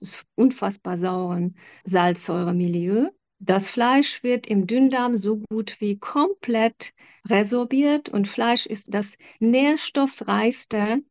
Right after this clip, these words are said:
von allem, was wir zu uns nehmen können. Keine Pflanze kommt mit, mit den Aminosäuren,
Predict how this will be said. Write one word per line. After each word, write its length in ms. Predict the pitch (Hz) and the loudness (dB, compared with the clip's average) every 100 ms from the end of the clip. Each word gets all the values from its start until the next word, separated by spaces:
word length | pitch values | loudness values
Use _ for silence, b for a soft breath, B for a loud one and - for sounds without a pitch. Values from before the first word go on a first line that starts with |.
| - | -16
von 300 | - 220 202 | -2 0 2
allem, 340 | 226 254 220 | 2 4 2
was 220 | 202 214 | 0 -4
wir 120 | 233 214 | -6 -6
zu 200 | - 233 | -4 -4
uns 300 | 185 - 190 | -4 -10 -10
nehmen 360 | 175 175 165 | -8 -8 -10
können. 400 | 175 180 151 160 - | -10 -8 -8 -10 -10
Keine 400 | 262 277 285 277 | -2 2 4 2
Pflanze 480 | - 226 233 226 208 | 0 -2 -2 -4 -6
kommt 480 | - 196 226 - | -2 0 0 0
mit, 320 | 220 233 - - | 2 2 0 -4
mit 180 | 208 | -4
den 160 | 208 196 | -2 -4
Aminosäuren, 1000 | - 220 226 220 208 202 196 196 196 196 | 0 2 2 2 0 0 0 0 -2 -2